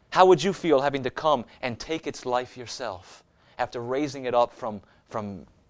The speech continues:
infanthood, lamb infanthood, and kill it yourself because of your sin?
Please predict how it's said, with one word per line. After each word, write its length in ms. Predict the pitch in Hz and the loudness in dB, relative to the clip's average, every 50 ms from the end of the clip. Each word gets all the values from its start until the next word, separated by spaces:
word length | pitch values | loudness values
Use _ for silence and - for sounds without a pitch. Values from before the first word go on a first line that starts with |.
| _ _ _ - | _ _ _ -2
infanthood, 640 | - 175 156 - - 123 101 92 101 95 90 87 - _ _ _ _ _ _ _ _ _ _ _ _ _ | -2 -2 -2 -2 -8 -12 -12 -10 -10 -10 -10 -10 -12 _ _ _ _ _ _ _ _ _ _ _ _ _
lamb 300 | - 113 131 139 139 135 | -2 0 0 0 0 -2
infanthood, 520 | 131 131 123 - 113 101 92 98 98 95 90 - _ _ _ _ _ _ _ _ _ _ _ _ _ _ _ _ _ _ _ _ _ _ _ - | -4 -6 -8 -10 -12 -14 -12 -12 -14 -14 -14 -16 _ _ _ _ _ _ _ _ _ _ _ _ _ _ _ _ _ _ _ _ _ _ _ -12
and 180 | - 95 90 | -12 -12 -8
kill 180 | - - 135 120 | -6 -4 -4 -4
it 80 | - - | -4 -8
yourself 640 | 127 127 - - 107 92 90 87 - - - - _ _ _ _ _ _ _ _ _ _ - | -10 -10 -10 -10 -10 -10 -10 -12 -16 -20 -20 -20 _ _ _ _ _ _ _ _ _ _ -8
because 360 | - 120 - - 120 107 107 | -6 -6 -6 -8 -10 -8 -8
of 120 | 110 95 | -8 -10
your 240 | 104 101 107 104 101 | -8 -8 -8 -8 -8
sin? 360 | 98 - - - 90 95 - | -8 -10 -10 -12 -14 -20 -20